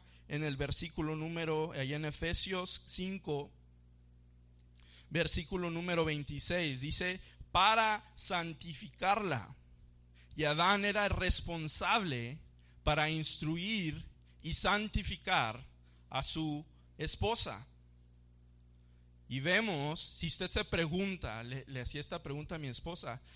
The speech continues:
¿alguna vez te has preguntado por qué, eh, se considera que el hombre fue el que pecó y no la mujer?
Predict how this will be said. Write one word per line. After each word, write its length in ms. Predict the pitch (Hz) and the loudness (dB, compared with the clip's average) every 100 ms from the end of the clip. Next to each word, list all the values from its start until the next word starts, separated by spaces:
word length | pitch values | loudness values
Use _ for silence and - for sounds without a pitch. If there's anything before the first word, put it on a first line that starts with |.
| - | -12
¿alguna 280 | - 139 196 | -6 -2 0
vez 200 | 196 190 | 2 2
te 80 | 190 | 2
has 120 | 185 | -2
preguntado 760 | - 180 151 135 156 180 175 156 | -4 -4 -4 -2 0 2 0 0
por 180 | 135 | -4
qué, 380 | 131 143 156 170 - - - - - - - - - - - - - - - - - - - - - - - - - | -2 -4 -4 -6 -12 -20 -20 -20 -20 -20 -20 -20 -20 -20 -20 -20 -20 -20 -20 -20 -20 -20 -20 -20 -20 -20 -20 -20 -6
eh, 220 | - 135 | 0 2
se 180 | 131 156 | 2 -2
considera 640 | 156 147 143 135 147 170 - | 0 0 0 2 2 2 2
que 120 | 139 | 2
el 120 | 139 | 4
hombre 460 | 151 180 180 147 131 | 2 2 0 -2 -4
fue 180 | 151 | -4
el 100 | 143 | -4
que 120 | - 156 | -4 -6
pecó 480 | 131 120 135 147 | -6 -6 -4 -2
y 100 | 147 | -2
no 120 | 123 135 | -2 -4
la 100 | 139 | -4
mujer? 400 | 123 113 147 | -8 -6 -6